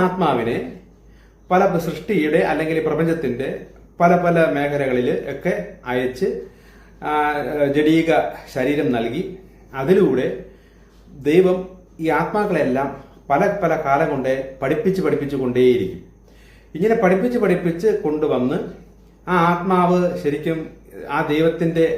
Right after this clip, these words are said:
മനസ്സ്, മനസ്സ് പഠിക്കാനാണ് ഇതെല്ലാം പഠിപ്പിക്കുന്നത്. ആ ദൈവത്തിൻ്റെ മനസ്സ് മനസ്സിലാക്കി, ആ ദൈവത്തെ തിരിച്ചറിഞ്ഞ്, ആ തീഷ്ണത ദൈവത്തോട് വരുന്ന കഴിയുമ്പോഴാണ് ശരിക്കും ആ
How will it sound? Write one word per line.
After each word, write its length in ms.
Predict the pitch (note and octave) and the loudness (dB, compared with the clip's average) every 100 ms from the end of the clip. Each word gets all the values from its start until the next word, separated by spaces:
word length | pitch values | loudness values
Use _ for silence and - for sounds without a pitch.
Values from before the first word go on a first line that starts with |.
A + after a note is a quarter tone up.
| B2 | 0
മനസ്സ്, 460 | B2+ D3 E3 E3+ F#3 - - - - - _ - - C3 | 0 2 0 0 -2 -2 -6 -14 -20 -20 _ -20 -14 -6
മനസ്സ് 220 | C3+ D3+ F3+ | -4 0 0
പഠിക്കാനാണ് 400 | F3 F3 F3 F3 | 2 2 2 2
ഇതെല്ലാം 260 | E3+ E3 F3 | 0 0 -2
പഠിപ്പിക്കുന്നത്. 460 | E3 D3 C3+ G#2+ E2 A#2+ | -2 -4 -4 -6 -4 -2
ആ 20 | C#3+ | 2
ദൈവത്തിൻ്റെ 320 | D3+ D3 C#3 | 0 -2 -4
മനസ്സ് 220 | C3 C#3 C#3 | -4 -4 -4
മനസ്സിലാക്കി, 500 | B2 B2 G#2 G2 C#3 - - - - - | -4 -4 -4 -4 -8 -12 -16 -20 -14 -2
ആ 20 | E3 D#3+ | 0 4
ദൈവത്തെ 380 | E3 E3+ E3+ E3+ C#3+ | 2 2 0 0 -2
തിരിച്ചറിഞ്ഞ്, 560 | C#3 C#3 C3+ G#2 A#2 - - C#3 | -4 -2 -2 -2 -4 -8 -10 -6
ആ 20 | E3+ F3 | -4 0
തീഷ്ണത 380 | F3+ F3+ F#3+ F#3 C#3+ | 0 2 2 2 2
ദൈവത്തോട് 360 | C#3+ D3+ E3 D3+ | 0 0 -2 0
വരുന്ന 380 | C3+ C#3+ D#3 D#3+ B2+ | 0 -2 -2 -2 -2
കഴിയുമ്പോഴാണ് 680 | B2+ C#3+ C#3+ A#2+ F2+ F2+ - - - - - - | 0 0 2 2 2 0 -6 -10 -18 -20 -20 -2
ശരിക്കും 320 | F3+ F3+ F#3+ | 2 4 4
ആ 20 | F3+ | 2